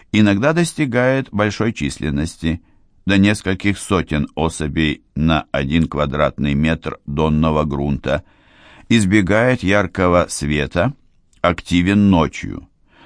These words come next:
Живет до трёх-четырёх лет. Созревает на втором или третьем году. Конец примечания. Длина его достигает только пяти сантиметров.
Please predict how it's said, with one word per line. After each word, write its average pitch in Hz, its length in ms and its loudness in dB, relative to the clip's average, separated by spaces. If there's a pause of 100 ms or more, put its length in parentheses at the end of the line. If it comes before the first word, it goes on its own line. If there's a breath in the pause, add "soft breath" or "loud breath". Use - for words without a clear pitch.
(120 soft breath)
Живет 110 560 2
до 120 140 0
трёх-четырёх 120 920 -2
лет. 71 440 -4 (480 soft breath)
Созревает 107 760 2
на 101 120 2
втором 101 640 0
или 90 300 2
третьем 85 800 0
году. 65 480 -2 (760)
Конец 82 500 2
примечания. 50 800 -4 (840 loud breath)
Длина 104 500 4
его 139 180 2
достигает 110 760 0
только 98 460 0
пяти 95 480 0
сантиметров. 82 1000 -2